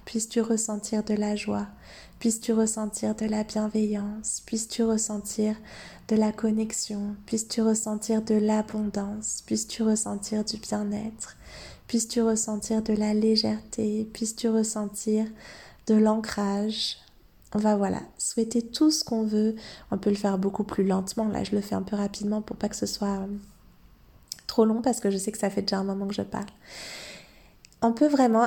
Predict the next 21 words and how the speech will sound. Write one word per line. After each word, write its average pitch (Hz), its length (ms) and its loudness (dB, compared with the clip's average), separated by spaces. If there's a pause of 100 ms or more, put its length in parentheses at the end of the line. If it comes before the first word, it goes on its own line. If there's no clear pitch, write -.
amener 220 320 4
toutes 294 380 2
les 233 120 6
belles 220 260 4
intentions 214 560 0
qu'on 208 280 2
veut 202 460 2
pour 214 220 2
l'autre. 196 500 -4
Et 233 80 2
je 233 80 -4
trouve 302 140 -2
cette 277 240 0
formulation, « 233 880 0
Puisses-tu », - 480 -4
très 277 260 2
belle 247 260 4
parce 226 220 -2
qu'elle 226 240 0
nous 220 220 2
autorise 247 760 2